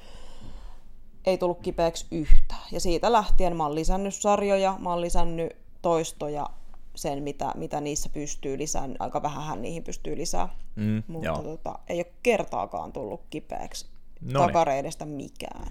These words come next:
Speaker 1: Et,
Speaker 2: Joo.
Speaker 1: et tosi äkkiä tottuu niihin. No kantapää tuli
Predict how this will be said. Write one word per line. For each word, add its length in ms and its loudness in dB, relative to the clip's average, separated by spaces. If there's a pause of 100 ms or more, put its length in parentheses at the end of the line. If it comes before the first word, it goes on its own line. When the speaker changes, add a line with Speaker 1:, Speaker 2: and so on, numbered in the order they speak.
(720)
Speaker 1:
Et, 100 0
Speaker 2:
Joo. 160 8
Speaker 1:
et 140 -4
tosi 340 4
äkkiä 440 0
tottuu 540 -6
niihin. 360 -8
No 80 -6
kantapää 440 -2 (160)
tuli 140 12